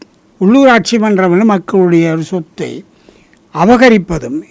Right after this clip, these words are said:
என்னை பொறுத்தவரையிலே இந்த செயல்பாடு, ஆ, ரெண்ட-, நான் ரெண்டாயிரத்தி நாலு ஐந்தாம் ஆண்டு காலத்தில்,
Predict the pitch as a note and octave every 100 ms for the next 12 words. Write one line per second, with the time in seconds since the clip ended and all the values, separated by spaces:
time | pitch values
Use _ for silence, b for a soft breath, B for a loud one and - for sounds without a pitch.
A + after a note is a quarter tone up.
0 | - F#3 D#3+ A3+ C4+ C4 B3 B3 A3+ G#3+
1 | A3 B3+ C4 A#3 A3+ F3+ G3+ G#3+ G#3 A3
2 | G#3 G3+ B3 D#4 _ b b b b b
3 | _ F#3+ F3 F3 E3+ F3 E3+ E3 F3+ G3
4 | A3 G3+ F3+ A3 C4+ A#3+ G3 G3+ B3 B3+
5 | C4 C4+ A3 G3 A3 A#3 A#3+ B3 A#3+ G3+
6 | G#3 A3 A3 G#3 G3+ G#3 G3 F#3 F3+ E3+
7 | F#3 D4+